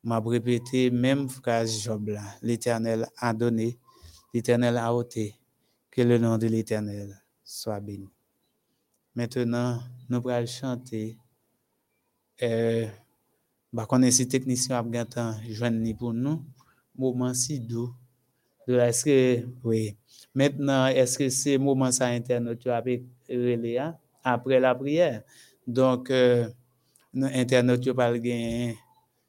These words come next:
Chaque monde qui a assisté a bien chance pour relé, pour partager sa ressenti, comment il a vécu moment ça,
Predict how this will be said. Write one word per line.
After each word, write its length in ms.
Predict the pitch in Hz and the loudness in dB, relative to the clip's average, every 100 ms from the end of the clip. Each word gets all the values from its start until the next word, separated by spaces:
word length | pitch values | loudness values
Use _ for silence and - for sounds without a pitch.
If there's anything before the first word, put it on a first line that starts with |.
| _ | _
Chaque 380 | - 139 131 131 | -2 0 0 -2
monde 240 | 120 120 | -2 -2
qui 60 | 113 | -2
a 80 | 117 | -4
assisté 800 | 113 - 120 107 - 135 135 135 | -2 -2 -2 -4 -4 -6 -6 -6
a 80 | 117 | -8
bien 280 | 110 113 | -6 -8
chance 320 | 110 - 113 - | -8 -8 -6 -6
pour 180 | - | -4
relé, 580 | 147 147 139 117 113 120 135 _ _ | -2 0 0 -2 -4 -6 -10 _ _
pour 240 | 120 113 | -4 -4
partager 840 | - 120 117 117 113 110 113 117 117 _ _ - | 0 0 0 -2 -2 -4 -6 -6 -6 _ _ -8
sa 320 | - 120 113 | -4 -2 -2
ressenti, 680 | 113 - 117 113 - 123 123 127 - _ - - _ _ _ | -2 -2 -4 -6 -6 -6 -6 -10 -20 _ -20 -20 _ _ _
comment 560 | 123 120 123 123 120 | 0 2 2 2 2
il 200 | 131 139 | 0 2
a 60 | 120 | 2
vécu 420 | 120 113 131 123 | 0 -2 -2 -2
moment 400 | 127 127 123 120 | 0 0 0 0
ça, 400 | 113 - 127 151 | -2 -2 -2 -4